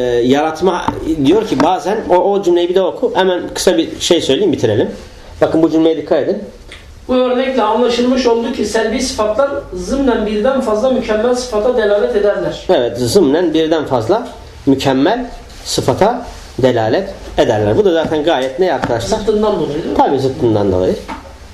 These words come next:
Speaker 1: Ee, yani mesela diyelim ki tersten de baktığımızda, mesela yaratma sıfatı ispat ettiğin zaman aynı zamanda neyi ispat ettin Allah'a? İlim sıfatını.
Speaker 2: Kudret.
Speaker 1: Çünkü bilen anca yaratır. Başka kudret sıfatını.
Speaker 2: Kudret.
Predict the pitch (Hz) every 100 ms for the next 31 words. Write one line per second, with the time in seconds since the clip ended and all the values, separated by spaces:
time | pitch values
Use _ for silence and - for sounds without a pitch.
0 | - - - 127 123 123 123 127 139 165
1 | 160 190 196 196 185 208 214 190 175 -
2 | - - - 170 - 202 196 147 123 127
3 | 120 147 170 170 160 170 170 196 - -
4 | 127 104 - - - - 196 190 180 196
5 | 202 185 185 175 208 202 180 185 185 185
6 | 190 226 - 151 143 127 135 127 127 190
7 | - - - - 139 131 - 107 98 98
8 | 113 - - - - 185 170 123 - 170
9 | 170 160 190 165 127 - 107 - 113 151
10 | 247 240 175 156 - 113 196 190 170 160